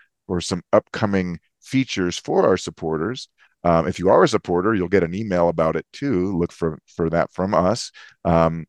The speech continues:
because we've got a new feature we're gonna be rolling out starting in February for our supporters, uh, to, to get a little feedback and engagement with photography.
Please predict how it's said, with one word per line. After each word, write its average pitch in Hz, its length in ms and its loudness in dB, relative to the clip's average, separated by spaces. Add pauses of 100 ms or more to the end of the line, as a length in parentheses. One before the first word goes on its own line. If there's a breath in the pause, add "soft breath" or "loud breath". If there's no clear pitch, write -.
because 92 300 0
we've 92 160 0
got 101 160 8
a 92 80 6
new 127 180 -2
feature 143 420 -4
we're 82 120 -2
gonna 85 160 -2
be 85 100 -2
rolling 90 420 0
out 87 240 2
starting 92 440 2
in 90 200 -8
February 87 840 -2 (320 soft breath)
for 90 200 4
our 87 200 4
supporters, 92 840 -6
uh, 82 300 2
to, 85 460 -2 (160)
to 87 280 -6 (180)
get 101 120 4
a 101 40 6
little 98 300 2 (100)
feedback 104 540 0
and 107 80 -10
engagement 117 560 -6
with 87 120 -10
photography. - 680 -4